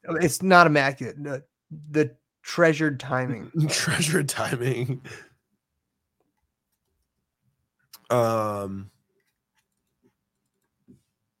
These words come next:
Speaker 2: I was wondering if this card sold before, but I don't, I don't think it has actually.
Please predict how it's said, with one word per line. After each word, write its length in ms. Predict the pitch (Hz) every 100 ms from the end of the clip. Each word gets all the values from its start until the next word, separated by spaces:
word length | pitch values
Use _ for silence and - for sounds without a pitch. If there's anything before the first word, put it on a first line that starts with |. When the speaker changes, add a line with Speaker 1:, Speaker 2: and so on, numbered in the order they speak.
| _ _
Speaker 2:
I 100 | 113
was 140 | 113
wondering 260 | 107 110 107
if 100 | 104
this 140 | -
card 260 | - 107 92
sold 240 | - 101
before, 420 | 101 90 - 92 90
but 160 | 87
I 60 | 92
don't, 200 | 107 110 -
I 60 |
don't 160 | 110 135
think 180 | 104 95
it 80 |
has 300 | 87 92 101
actually. 520 | 95 92 101 - 104